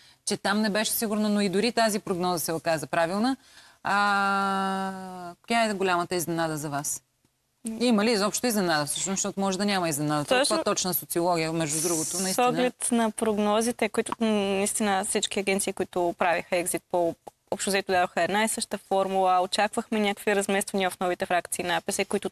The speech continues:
Speaker 2: се предвиждат тру-, предвиждат трудно с, а,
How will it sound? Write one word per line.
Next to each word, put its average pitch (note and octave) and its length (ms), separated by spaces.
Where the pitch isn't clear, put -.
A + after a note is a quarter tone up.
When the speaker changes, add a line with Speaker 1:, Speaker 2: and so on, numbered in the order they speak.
Speaker 2:
се G#3+ 140
предвиждат G3 480
тру-, G3 120
предвиждат F#3+ 460
трудно G3+ 300
с, - 360
а, D#3+ 160